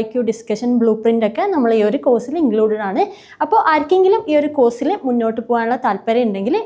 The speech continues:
ഈ ഒരു, ആഹ്, ഈ സ്ക്രീനിൽ കൊടുത്തിരിക്കുന്ന കോൺടാക്ട് നമ്പറുമായിട്ട് ബന്ധപ്പെടാവുന്നതാണ്. ആഹ്, അതുപോലെ നമുക്കിപ്പോൾ എക്സ്ക്ലൂസീവ് ഓഫേഴ്സ് ഐഫറിൽ നടക്കുന്നുണ്ട്. അതിൽ വരുന്നത് നിങ്ങൾ സ്റ്റുഡന്റ് ആണെങ്കിൽ നിങ്ങൾക്ക് ടെൻ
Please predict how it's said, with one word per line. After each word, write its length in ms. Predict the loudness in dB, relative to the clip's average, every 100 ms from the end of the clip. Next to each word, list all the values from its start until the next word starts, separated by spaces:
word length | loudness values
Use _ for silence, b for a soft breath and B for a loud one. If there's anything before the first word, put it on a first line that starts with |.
| 0 4
ഈ 60 | 4
ഒരു, 120 | 2 -2 0
ആഹ്, 340 | 2 4 2 0 -2 -2
ഈ 40 | -2
സ്ക്രീനിൽ 320 | 0 2 2 2
കൊടുത്തിരിക്കുന്ന 560 | 0 0 -6 -4 -2 0
കോൺടാക്ട് 340 | 0 0 -4 -6
നമ്പറുമായിട്ട് 500 | -2 -2 -2 -4 -6 B B -2
ബന്ധപ്പെടാവുന്നതാണ്. 880 | -2 -2 0 0 0 -2 -4 -2 -4 -4 B B B -2
ആഹ്, 180 | 0 0 0
അതുപോലെ 340 | 2 2 2 0 -2 -8
നമുക്കിപ്പോൾ 400 | -4 -2 0 0 -2
എക്സ്ക്ലൂസീവ് 580 | -6 -2 -2 0 -2 -2 2 2
ഓഫേഴ്സ് 440 | 4 2 4 2 -2 -6 -4
ഐഫറിൽ 280 | -2 -2 -4 -2
നടക്കുന്നുണ്ട്. 480 | -4 -6 -6 -2 0 0 -2
അതിൽ 140 | -2 2 2
വരുന്നത് 280 | 0 -2 -2 0
നിങ്ങൾ 180 | 0 0
സ്റ്റുഡന്റ് 440 | 0 0 2 2 0
ആണെങ്കിൽ 300 | 0 -2 -2 -2
നിങ്ങൾക്ക് 260 | -2 -2 -2
ടെൻ 100 | -2